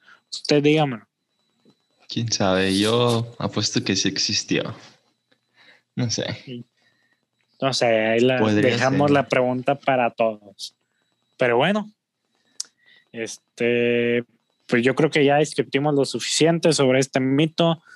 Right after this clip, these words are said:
Speaker 1: sobre las distintas creencias que tenemos y lo que puede aportar. Eh, ¿algo más que agregar, que quieran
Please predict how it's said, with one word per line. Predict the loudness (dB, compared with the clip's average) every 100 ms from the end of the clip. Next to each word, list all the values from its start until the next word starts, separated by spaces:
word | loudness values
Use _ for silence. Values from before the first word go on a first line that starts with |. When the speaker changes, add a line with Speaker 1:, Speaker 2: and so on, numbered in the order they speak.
| _ _
Speaker 1:
sobre | -4 0 2 2
las | 0 -2 -6 -8 -8
distintas | -8 -2 0 2 0
creencias | 0 0 0 0 -2
que | -6
tenemos | -6 -4 0 2 2 4 4 4 2 0
y | -2
lo | -4
que | -8
puede | -4 -4
aportar. | -2 -6 -2 -4 -4 _ _ _ _ -10
Eh, | -6 -2 0 2
¿algo | 4 4
más | 4 2 2
que | 0
agregar, | 0 0 0 -2 -8
que | -12
quieran | -4 -2 -2 -2 -6 -10 -14